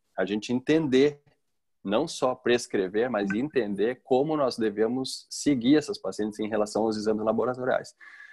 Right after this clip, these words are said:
Porque a gente tem várias toxicidades, né, espe-, também pulmonares, às vezes pneumonite, né, que levam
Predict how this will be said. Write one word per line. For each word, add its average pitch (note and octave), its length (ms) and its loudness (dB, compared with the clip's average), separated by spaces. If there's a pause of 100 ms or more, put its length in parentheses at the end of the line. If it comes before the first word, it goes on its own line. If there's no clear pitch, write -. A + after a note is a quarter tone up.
(160)
Porque G#2+ 180 2
a A2+ 40 6
gente A#2+ 180 0
tem A#2+ 160 2
várias A#2 440 2
toxicidades, - 880 -6
né, G2 120 -4
espe-, - 400 -8
também G2 240 -4
pulmonares, G#2 840 -4
às F2 80 -20
vezes F#2+ 220 -10
pneumonite, G2 840 -8
né, F#2+ 140 -4
que - 160 -6
levam A2 420 0